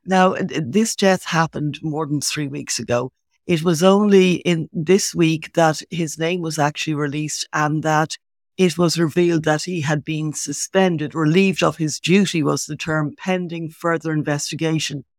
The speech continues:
Now, it's clear from the video that he was the first person to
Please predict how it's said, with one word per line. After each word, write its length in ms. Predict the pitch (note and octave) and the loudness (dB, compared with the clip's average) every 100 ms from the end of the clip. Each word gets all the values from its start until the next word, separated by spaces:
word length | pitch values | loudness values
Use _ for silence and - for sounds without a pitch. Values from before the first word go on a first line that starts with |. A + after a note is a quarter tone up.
| _ _ | _ _
Now, 220 | - F#3 | 0 2
it's 260 | F#3+ F3+ - | 4 2 -2
clear 540 | - G3 A#3+ G#3 C#3+ - | -2 2 2 2 0 -4
from 320 | - F3+ G#3 | 0 2 4
the 80 | F#3+ | 2
video 460 | C#3+ C#3 C3+ C3 F#3 _ _ _ _ _ _ _ | 2 0 0 0 -2 _ _ _ _ _ _ _
that 200 | - G3 | 0 0
he 220 | - A3 A3+ | 2 0 4
was 220 | G#3 - | 2 2
the 80 | E3+ | -4
first 400 | - G3 G3 - | 2 2 2 -4
person 540 | E3+ E3 - D#3 D3+ | -2 -2 -2 -2 -2
to 460 | D#3 - E3+ D#3 | -2 0 2 0